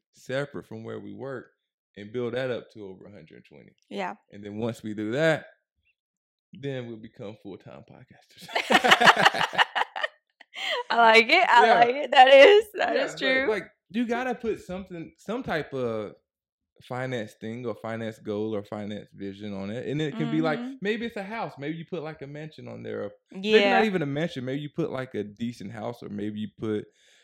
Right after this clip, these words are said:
Speaker 1: um, a county that you wanna live in. Say you wanna live in South Beach. Say you wanna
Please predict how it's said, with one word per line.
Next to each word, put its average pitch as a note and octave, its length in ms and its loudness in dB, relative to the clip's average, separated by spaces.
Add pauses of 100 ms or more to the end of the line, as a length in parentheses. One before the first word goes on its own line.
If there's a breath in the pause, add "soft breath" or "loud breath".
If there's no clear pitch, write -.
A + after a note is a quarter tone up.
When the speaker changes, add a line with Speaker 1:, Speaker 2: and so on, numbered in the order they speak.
(220)
Speaker 1:
um, G#2 360 -6
a G#2 80 -6
county B2+ 420 -4
that G#2 220 -4
you G2 80 -10
wanna F2+ 200 -8
live E2 200 -8
in. F2 60 -12
Say - 160 -12
you A2 140 -6
wanna A2 140 -4
live A2+ 200 -4
in A2 80 -6
South A2 320 -8
Beach. - 220 -16
Say G#2 120 -8
you A2 180 -8
wanna G#2+ 320 -6